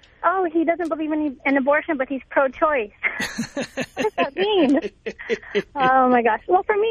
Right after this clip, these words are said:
Speaker 1: I think when I was in school and we were learning about it, it just didn't make sense to me, like, the whole... Um, you know, voting, you know, we vote, but then the Electoral College is the one who is, you know, who picks the president. And that was, um, so evident, I think, in,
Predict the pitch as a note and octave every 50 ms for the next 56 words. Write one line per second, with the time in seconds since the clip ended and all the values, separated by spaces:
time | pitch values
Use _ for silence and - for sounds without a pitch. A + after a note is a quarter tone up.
0 | G#4+ E4+ E4+ G#4 G#4 F#4 - D4+ E4 F4 F4 F4 E4+ C#4+ C#4+ C4+ - - - F#4+
1 | G#4 G#4+ E4+ C#4 C4+ C4 C4+ C4+ B3+ B3+ C4 D4+ F4+ G4 F4+ C#4 A#3 A#3 A3+ A3+
2 | A#3 A#3+ A#3+ B3+ D4 D4+ - - E4 D#4+ D4+ C#4+ C#4 B3 B3 - - C#4+ C#4+ -
3 | - - C#4 C4 B3+ B3 B3 A#3+ - C4 B3 C4+ C4 B3+ B3 B3 B3 A#3+ A3+ A#3+
4 | A#3 A3 G#3+ G#3 G#3 A3 _ _ _ _ _ _ _ _ _ _ _ - - -
5 | - - - _ - D4+ C#4+ C#4 C4+ A3+ C#4+ C#4+ D4 D4+ D4 D4 C#4+ C#4+ C#4+ D4
6 | C#4+ C#4+ - - - - - - - - _ - D4 C4+ C4 B3+ B3 C#4 C4+ G#3+
7 | C4+ D4+ D#4+ D4+ C#4 - C4+ B3 - C4+ C4+ C4+ C4+ C4 C4 C4+ - - F4+ F4+
8 | F4 D#4+ - - C#4 B3+ B3 B3 A#3 B3+ A3+ B3 A#3+ B3 A3+ A#3+ B3+ A#3+ A#3 -
9 | _ _ - C4+ B3 A#3 A#3 A3+ A3+ C4 B3+ - _ _ _ _ _ - - -
10 | - C4+ B3+ B3 B3 A#3+ B3 B3 - _ - D#4 C4 - - C#4 C4 - C#4 B3
11 | A#3 B3+ A#3+ C4+ D4 C#4+ - C4 C4 C4+ C#4 C#4+ C#4 C#4 C4+ B3 - - B3 A#3+
12 | A#3+ A#3+ A#3 A#3 A#3+ - _ _ _ _ _ _ _ _ _ _ _ _ - D#4
13 | - - D#4 A4+ A#4 G#4 F4 D4+ C#4 - C4+ C#4 C4+ - D4+ C#4+ - C#4 C4 C4